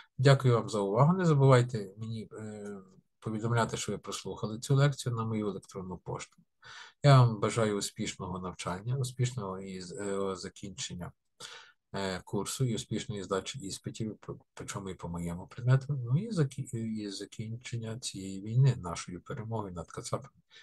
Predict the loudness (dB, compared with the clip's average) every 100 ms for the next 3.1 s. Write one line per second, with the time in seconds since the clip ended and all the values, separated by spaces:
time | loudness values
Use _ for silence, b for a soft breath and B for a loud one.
0 | B -4 -2 -2 -4 -10 -6 -6 -6 -6
1 | -2 -2 -4 B B _ -10 -8 -6 -6
2 | -6 -4 0 0 0 -12 -10 -10 -8 -10